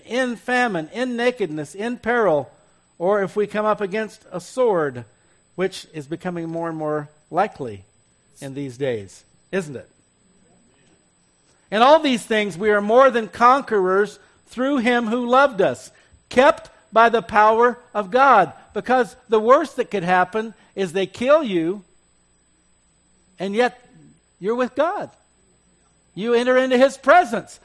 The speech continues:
Nothing can separate you from the love of God. "For I am persuaded," writes Paul, neither death nor life. Nor, neither death nor life.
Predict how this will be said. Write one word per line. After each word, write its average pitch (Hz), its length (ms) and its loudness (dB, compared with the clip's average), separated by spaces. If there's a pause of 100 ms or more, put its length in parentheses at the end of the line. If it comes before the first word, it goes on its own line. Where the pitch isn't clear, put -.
(180)
Nothing 262 520 2
can 285 180 -6
separate 214 680 -2
you 233 100 -10
from 240 160 -10
the 254 100 -2
love 160 240 -2
of 202 140 -12
God. 254 420 -4 (1600)
"For 214 140 0
I 233 160 4
am 285 140 -2
persuaded," 226 640 0
writes 160 280 -2
Paul, 151 500 -4 (640)
neither 175 280 -4
death 185 340 -2
nor 202 160 -2
life. 208 580 0 (2000)
Nor, 165 260 -12
neither 160 280 -10
death 175 400 -6
nor 180 240 -12
life. 98 300 -14